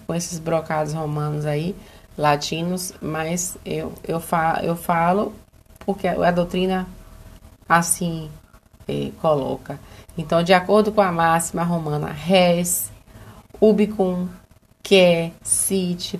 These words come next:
pro, domino, su, clamat. Que quer dizer, onde quer que se encontre a coisa, ela clama pelo seu dono. Isso é que significa o que eu acabei de dizer. Res ubicum,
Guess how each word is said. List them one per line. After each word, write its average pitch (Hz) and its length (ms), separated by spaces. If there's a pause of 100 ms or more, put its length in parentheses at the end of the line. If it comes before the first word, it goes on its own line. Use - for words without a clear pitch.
(120)
pro, 175 480
domino, 175 800
su, 175 540
clamat. 139 680 (420)
Que 196 140
quer 190 200
dizer, 165 380
onde 196 280
quer 220 300
que 254 140
se 240 160
encontre 190 440
a 180 80
coisa, 151 640 (320)
ela 180 300
clama 165 440
pelo 151 280
seu 160 280
dono. 147 600 (1800)
Isso 226 280
é 220 60
que 220 100
significa 156 920 (480)
o 151 60
que 151 80
eu 151 40
acabei 151 320
de 147 60
dizer. 143 460 (380)
Res 240 680 (140)
ubicum, 180 600